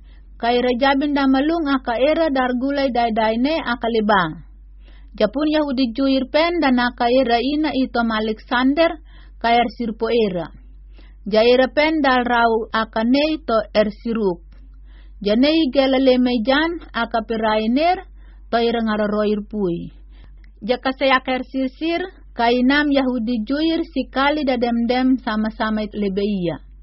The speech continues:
Mo pirainer da jauga Alexander nen min Yahudi jujuir na. Ja da golal damon. Efesus juir da papa duin Artemis gai buna dengal.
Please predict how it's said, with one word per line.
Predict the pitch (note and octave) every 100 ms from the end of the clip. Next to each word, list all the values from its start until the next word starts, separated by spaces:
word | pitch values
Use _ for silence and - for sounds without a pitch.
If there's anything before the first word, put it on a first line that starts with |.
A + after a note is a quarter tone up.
| - - - - -
Mo | G#3 A3
pirainer | A3 A#3+ A#3+ B3 C#4 D#4+
da | D4+ C#4
jauga | B3 B3 A3+ A#3 A3+
Alexander | A3+ G#3+ - G#3+ G#3+ G#3+
nen | A3 B3+ D4 C#4+
min | D#4 C4 F#3+ F3+ -
Yahudi | A3 A3+ G#3 G3+
jujuir | G#3 G3 A#3 A3 F3+
na. | E3+ E3+ - - - - - -
Ja | F#3+ G#3
da | G#3 G#3+
golal | B3+ C#4 C#4+
damon. | B3+ A#3 A#3 G3 F3 E3 D#3 - _ _ _
Efesus | A3+ A3+ D#4 D4 C4+ C#4
juir | D4+ D4+ D4
da | C4+ C4
papa | C#4 C4+ C#4
duin | C4 C#4+ C4+
Artemis | C4+ C4 D#4 D#4+ E4 E4
gai | B3+ B3+
buna | A#3 B3 A#3+
dengal. | A3+ G#3+ F#3 E3+